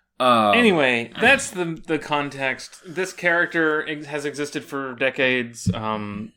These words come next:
Speaker 2: Brandon had this title in his back pocket, but it was The Frugal Wizard's Guide to London. But that was, like, ten, fifteen years ago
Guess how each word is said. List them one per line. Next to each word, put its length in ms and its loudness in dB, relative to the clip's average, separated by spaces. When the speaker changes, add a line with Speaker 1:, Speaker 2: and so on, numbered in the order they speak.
Speaker 2:
Brandon 880 -2
had 380 -2
this 220 -6
title 680 -2
in 120 -4
his 140 -2
back 300 -2
pocket, 440 -2
but 100 -2
it 160 -6
was 460 -8
The 200 -10
Frugal 440 -2
Wizard's 360 -2
Guide 240 -2
to 80 -6
London. 560 -6
But 140 -14
that 180 -2
was, 140 -6
like, 320 -4
ten, 280 -8
fifteen 360 -12
years 240 -6
ago 540 -2